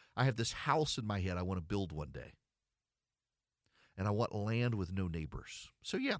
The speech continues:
I need money to do that. And, and be nice, take my friends to Las Vegas and, and have fun. I don't necessarily need a billion dollars, but who are they to stop me?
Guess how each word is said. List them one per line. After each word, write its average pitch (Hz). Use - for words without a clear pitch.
I 117
need 123
money 131
to 135
do 180
that. -
And, 123
and 123
be 143
nice, 139
take 151
my 131
friends 139
to 139
Las 123
Vegas 139
and, 87
and 90
have 113
fun. 95
I 170
don't 170
necessarily 147
need 127
a 120
billion 135
dollars, 202
but 151
who 233
are 208
they 190
to 147
stop -
me? 98